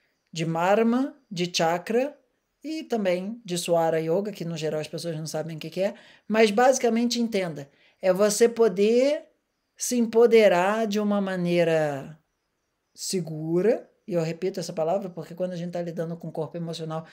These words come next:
essa tem que ser uma questão fundamental, lidar de uma forma segura do corpo emocional da pessoa, porque você sabe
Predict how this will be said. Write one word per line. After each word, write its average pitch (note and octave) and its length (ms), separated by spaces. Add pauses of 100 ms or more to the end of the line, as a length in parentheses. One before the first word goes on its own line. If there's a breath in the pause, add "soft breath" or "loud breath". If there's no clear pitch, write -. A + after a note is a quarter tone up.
(320 loud breath)
essa E3+ 180
tem F#3 140
que F#3 60
ser G3 180
uma F#3+ 180
questão F3+ 360
fundamental, F#3 800 (760 soft breath)
lidar A3 320
de B3+ 80
uma A#3+ 140
forma A3+ 340
segura B3+ 640
do A#3+ 160
corpo A#3+ 380
emocional G#3+ 480
da F#3+ 100
pessoa, G#3+ 440 (320 loud breath)
porque G#3+ 260
você G#3 280
sabe A3 800